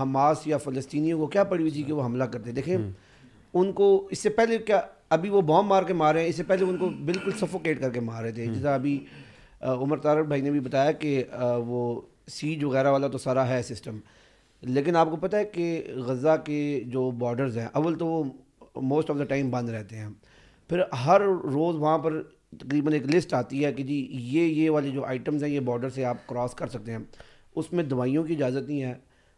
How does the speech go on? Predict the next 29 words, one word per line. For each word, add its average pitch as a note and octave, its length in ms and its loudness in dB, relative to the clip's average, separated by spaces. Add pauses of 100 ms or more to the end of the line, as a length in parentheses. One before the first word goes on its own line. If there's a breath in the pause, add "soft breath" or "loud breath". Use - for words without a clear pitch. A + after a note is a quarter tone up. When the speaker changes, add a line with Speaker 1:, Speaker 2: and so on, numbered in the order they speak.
(120)
Speaker 1:
اس D#3+ 180 -4
میں F3 140 0
even F3 340 2 (340)
ایسے G#3 240 4
chemicals F#3+ 500 2
جس F3 160 0
سے F3+ 160 4
آپ D3 240 2
washing C3+ 300 -2
powder D3+ 280 4
بناتے C3 360 0
ہیں C3 180 0
یا C3+ 140 0
soaps E3+ 440 0
بناتے A#2+ 360 -2
ہیں، B2 160 -4
ان E3+ 120 0
کی F#3+ 120 -2
بھی E3 140 2
اجازت D3+ 220 2
نہیں F3 120 0
ہے E3 60 0
کہ D3+ 100 0
وہ D#3 140 0
کہتے D3 240 -2
ہیں D#3 80 -2
کہ D3 60 -4
جی D3 80 -2
اسے D3 260 -2